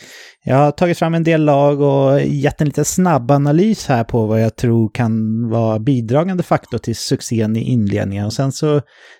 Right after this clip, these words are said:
tänkte jag höra med er killar om ni har ytterligare något förslag på varför det har gått så bra.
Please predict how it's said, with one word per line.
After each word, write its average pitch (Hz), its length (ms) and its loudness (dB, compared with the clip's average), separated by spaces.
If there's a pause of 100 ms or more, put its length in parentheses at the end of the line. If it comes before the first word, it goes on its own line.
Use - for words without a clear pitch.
tänkte 139 240 -2
jag 127 80 2
höra 120 240 4
med 117 140 0
er 147 60 2
killar 113 280 0
om 110 120 -2
ni 113 140 0
har 113 300 -2
ytterligare 131 400 -2
något 202 200 -2
förslag 113 460 -2
på 101 120 -4
varför 104 280 -2
det 113 120 -2
har 110 120 0
gått 104 260 -4
så - 160 -2
bra. 104 440 -4